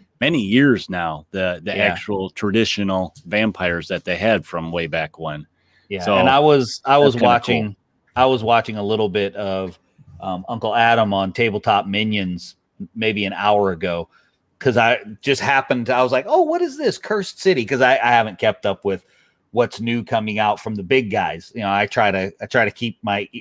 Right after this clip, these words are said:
Speaker 2: like we do, try to keep my ear to the, the, the less known games. So, but yeah, I, that box set is tempting. I might be able to convince my oldest son to go splitsies, and then I could probably stomach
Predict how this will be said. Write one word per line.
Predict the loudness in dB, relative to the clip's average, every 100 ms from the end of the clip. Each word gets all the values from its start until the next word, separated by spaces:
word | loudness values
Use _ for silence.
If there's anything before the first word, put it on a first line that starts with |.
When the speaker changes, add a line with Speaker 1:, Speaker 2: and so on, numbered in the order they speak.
| -2
Speaker 2:
like | 0 0
we | 0 0
do, | 0 0
try | 0 0
to | 0
keep | -4 -4
my | -4 0
ear | 0 0
to | 0 -2
the, | 0 -4 -8 _ _ _ _ _ _ _ _ 0
the, | 2
the | 4 2
less | 4 4 2 0
known | 0 2 0 -2
games. | -2 -2 -2 -4 -8
So, | -10 -4 -2 -4 _ _ _ _ -2
but | 2
yeah, | 4 4
I, | 4 -2 -4 _ _ _ _ _ _ -6
that | -6 -4 0
box | 2 2 0
set | 2 4 4
is | 0
tempting. | -2 -4 -2 -6 -2
I | -2
might | -2 -2 -2 -4 -8
be | -8 -4 -2
able | -2 -4
to | -4 -6 -4 -8 _ _ _ _ _ _ -6
convince | -4 -2 -2 -2 -2
my | -4 0
oldest | 0 0 -2 -4 -10
son | -2 2 2 -2 -6
to | -6 -4
go | -4 -4
splitsies, | -6 -4 -4 -4 -12 -12 -8
and | 0
then | 2 2
I |
could | 2 -2
probably | 2 2 2 -2 -6
stomach | -6 -4 -2 -4